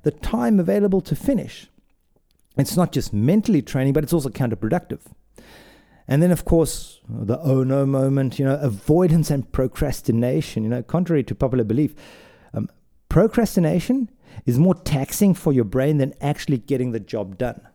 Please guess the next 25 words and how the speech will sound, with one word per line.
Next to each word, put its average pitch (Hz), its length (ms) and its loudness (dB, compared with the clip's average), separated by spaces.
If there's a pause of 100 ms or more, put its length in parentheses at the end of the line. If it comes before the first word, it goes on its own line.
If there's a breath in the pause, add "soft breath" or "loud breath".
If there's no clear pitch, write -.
(160)
<laughs> - 280 -2
For 135 140 0
anybody 143 320 6
who's 135 140 2
ever 147 140 4
overcome 135 380 4
procrastination, 127 640 2
you 123 180 6
know 135 220 4
that 120 120 2
once 170 220 -2
you 190 60 -4
get 170 100 0
it 156 80 0
done, 175 140 2
it's 175 120 -4
like, 170 200 -2 (200 loud breath)
"Hey, - 160 -2
this 185 140 4
wasn't 247 240 4
so 175 100 6
bad 240 240 2
after 196 320 2
all." 190 140 6
But 151 180 2